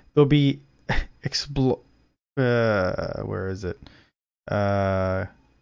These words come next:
explorable using characters' mounts as the main mode of transportation, although fast travel will be available. It's like, okay, it's not coming out till, like, January.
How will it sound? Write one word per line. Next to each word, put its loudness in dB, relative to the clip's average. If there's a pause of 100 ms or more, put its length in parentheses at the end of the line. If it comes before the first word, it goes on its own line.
(760)
explorable 6
using 4
characters' 2
mounts 2
as -2
the 0
main 4
mode 6
of 0
transportation, 2
although 4
fast 2
travel 4
will 2
be 0
available. 0
It's -8
like, 0
okay, 2
it's -4
not 2
coming 4
out 4
till, 4
like, 2
January. -2